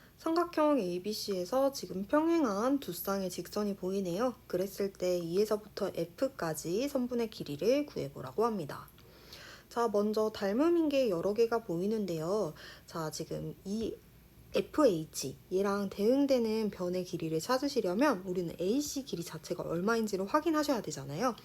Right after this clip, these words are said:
그래야 우리가 닮음비를 이용해서, 어, 에프에이치를 구하실 수 있으니까. 그래서 이씨의 길이를 제일 먼저 구해보도록 할게요.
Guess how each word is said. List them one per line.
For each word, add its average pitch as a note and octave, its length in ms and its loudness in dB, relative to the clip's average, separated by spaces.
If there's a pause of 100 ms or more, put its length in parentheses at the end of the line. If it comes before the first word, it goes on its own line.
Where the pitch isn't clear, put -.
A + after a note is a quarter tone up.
(240)
그래야 F3+ 360 0
우리가 D#3+ 420 -4
닮음비를 F3+ 600 -2
이용해서, E3 520 0 (380)
어, C3 140 -6 (180)
에프에이치를 D#3 760 -2
구하실 G3+ 360 2
수 - 120 -10
있으니까. C#3 580 -8 (440)
그래서 F3 460 -2
이씨의 C#4+ 480 0
길이를 F#3 500 2
제일 F3 380 0
먼저 D3 460 0
구해보도록 D#3 840 -4
할게요. - 380 -8